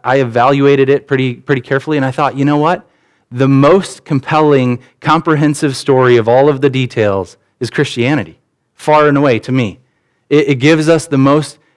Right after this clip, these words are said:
beautiful picture of the world that we find ourselves in and the hope that we have for the transformation. It really is a beautiful thing. And so I join C S Lewis in putting it like this. "I believe in Christianity as I believe that the sun has risen,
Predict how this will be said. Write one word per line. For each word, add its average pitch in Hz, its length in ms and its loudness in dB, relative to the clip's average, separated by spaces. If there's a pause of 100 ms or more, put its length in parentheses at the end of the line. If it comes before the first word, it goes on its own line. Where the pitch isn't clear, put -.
(260)
beautiful 180 480 2
picture 156 360 -4
of 123 120 0
the 127 80 0
world 147 240 2
that 147 80 0
we 139 100 -2
find 139 300 0
ourselves 123 360 -2
in 123 160 0
and 117 140 0
the 110 60 -2
hope 139 240 -4
that 127 120 -2
we 123 120 -2
have 104 260 -2 (260)
for 117 180 -2
the 107 80 -4
transformation. 107 880 -6 (460)
It 123 80 0
really 135 300 4
is 127 120 2
a 120 60 -4
beautiful 117 400 -2
thing. 123 320 -2
And 110 100 -4
so 117 100 -2
I 135 140 2
join 127 440 -2 (260)
C 143 180 0
S 123 160 -2
Lewis 131 300 2
in 117 80 -6
putting 131 240 0
it 117 100 -4
like 110 220 -4
this. 127 240 0
"I 131 100 0
believe 151 260 0
in 120 100 -4
Christianity 120 800 -2 (640)
as 120 120 0
I 135 140 2
believe 127 320 0
that 117 160 -2
the 113 80 -8
sun 143 500 -2
has 117 180 -4
risen, 123 440 0